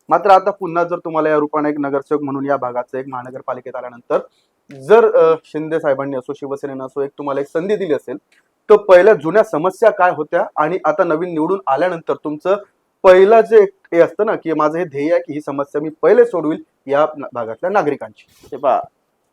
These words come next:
Speaker 2: या परिसरातील नाग-, समस्यांच्या संदर्भात मी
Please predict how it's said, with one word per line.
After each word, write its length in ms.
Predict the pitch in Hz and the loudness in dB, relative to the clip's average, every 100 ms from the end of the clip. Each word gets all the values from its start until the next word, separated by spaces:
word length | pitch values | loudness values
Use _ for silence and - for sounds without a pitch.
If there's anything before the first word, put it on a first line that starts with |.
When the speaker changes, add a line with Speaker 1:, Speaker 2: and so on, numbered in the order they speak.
| _ | _
Speaker 2:
या 240 | 117 123 135 | -8 0 0
परिसरातील 800 | 117 120 117 123 120 120 139 131 | -2 -12 -10 -6 -6 -6 -14 -10
नाग-, 500 | 107 98 _ _ - | -10 -10 _ _ -18
समस्यांच्या 640 | 117 113 113 123 117 123 | -14 -12 -10 -12 -10 -10
संदर्भात 500 | 120 104 104 98 90 _ _ _ _ _ _ _ 101 _ _ | -10 -12 -12 -10 -14 _ _ _ _ _ _ _ -20 _ _
मी 420 | 120 135 143 156 | -14 -10 -10 -12